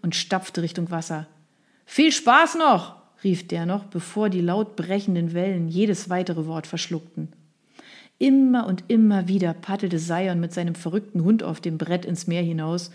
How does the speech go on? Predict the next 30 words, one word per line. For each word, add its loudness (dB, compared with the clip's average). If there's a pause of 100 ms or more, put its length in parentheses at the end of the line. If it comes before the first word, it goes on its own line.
(340)
und 2
ließ 4
sich -4
dann 2
in -2
die 0
Brandung -4
gleiten. -8 (460)
Entweder 2
mit 0
ihr 2
zusammen -2 (320)
oder 2
Ellie 4
verbrachte -4
den 2
Ritt 0
auf -6
seinen -2
Schultern 0 (160)
oder 6 (260)
aber 4
er 0
lenkte 2
das -6
Brett -2
in -2
die -2
passende -2
Richtung, -6